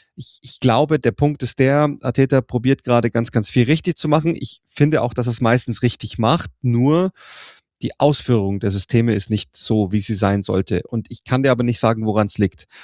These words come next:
Es gibt, also ganz, ganz viel, so Saliba ist für mich so ein Beispiel.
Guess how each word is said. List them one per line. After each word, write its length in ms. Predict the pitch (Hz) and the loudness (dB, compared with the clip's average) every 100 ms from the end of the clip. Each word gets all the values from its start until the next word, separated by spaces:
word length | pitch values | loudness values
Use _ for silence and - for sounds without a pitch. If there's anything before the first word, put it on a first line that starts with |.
| - - | -20 -8
Es 140 | - | -2
gibt, 220 | - - _ _ - - - | -2 -4 _ _ -18 -18 -8
also 220 | 123 104 - - _ _ _ | -4 -4 -8 -20 _ _ _
ganz, 260 | 123 143 - | 0 0 0
ganz 180 | 131 | -2
viel, 160 | - - | -2 -4
so 100 | - | -2
Saliba 540 | - 127 120 120 123 | 2 2 2 2 2
ist 240 | 107 - - | 0 -4 -8
für 120 | - | -4
mich 160 | 113 110 | -2 -2
so 80 | 110 | 0
ein 80 | 101 | 2
Beispiel. 420 | 101 - 98 | 2 0 -2